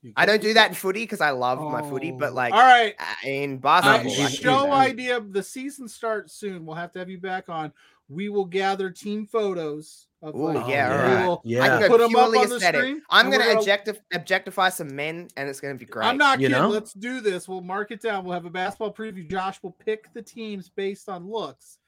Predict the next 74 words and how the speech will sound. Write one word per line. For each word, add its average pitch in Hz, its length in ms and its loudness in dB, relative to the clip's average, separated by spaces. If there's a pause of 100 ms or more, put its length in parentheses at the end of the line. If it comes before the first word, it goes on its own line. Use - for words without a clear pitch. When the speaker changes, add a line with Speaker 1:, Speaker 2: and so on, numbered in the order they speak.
(140)
Speaker 1:
and 160 100 -12
we'll 151 100 -4
Speaker 3:
Yeah. 139 120 4
Speaker 1:
see 226 40 4
Speaker 2:
Yeah, 233 80 2
Speaker 1:
how 185 40 2
Speaker 2:
all 196 60 0
Speaker 1:
they 180 80 0
Speaker 2:
right. 135 180 -2
Speaker 1:
finish. 117 320 -16 (160)
Speaker 3:
Yeah. 165 180 -2 (200)
Speaker 1:
I - 80 -8
Speaker 2:
And 185 80 -2
Speaker 1:
love 226 80 2
Speaker 2:
you 254 60 2
Speaker 1:
it. - 20 4
Speaker 2:
gotta 247 180 6
give 233 140 -4
me 208 120 -2
no 202 400 4
skin 202 320 -4
in 185 80 -4
the 180 80 -6
game 170 300 0
of 160 80 -6
who's 160 240 -8
good, 139 240 -6
by 120 160 -4
the 110 80 -12
way. 101 160 -8
I 117 100 -4
just 123 100 -6
Speaker 3:
No, 156 80 4
Speaker 2:
gotta 160 100 4
Speaker 3:
we 156 40 4
won't. 156 200 2
We'll 135 80 4
Speaker 1:
Okay. 131 80 0
Speaker 3:
just 139 140 -2
show 165 100 0
you 139 60 4
Speaker 2:
flawless 131 160 2
thing. - 80 -12
Speaker 3:
pictures 170 360 0
of, 143 160 -2
like, 139 180 0
the 139 60 -6
Speaker 2:
All - 40 -6
right. - 40 -8
Speaker 3:
starting 147 340 -2
five 135 440 -4
Speaker 2:
Sick. - 20 -8
Speaker 3:
of 117 140 -8
each 139 300 -10
team, 131 380 -4 (160)
Speaker 2:
Sick. 135 360 -6
Speaker 3:
and 117 100 -2
you 135 120 2
can 131 140 -4
just 131 200 -4
be 135 40 0
like, 131 240 0
"All 131 140 4
right, 220 260 0 (160)
I 110 140 -6
like 135 220 0
what 143 100 0
I'm 139 80 -4
seeing 185 300 -2
here. 202 300 -4 (200)
Speaker 2:
All 131 100 -10
right. 110 220 -12
Speaker 3:
Let's 120 160 -12
go." 185 300 -2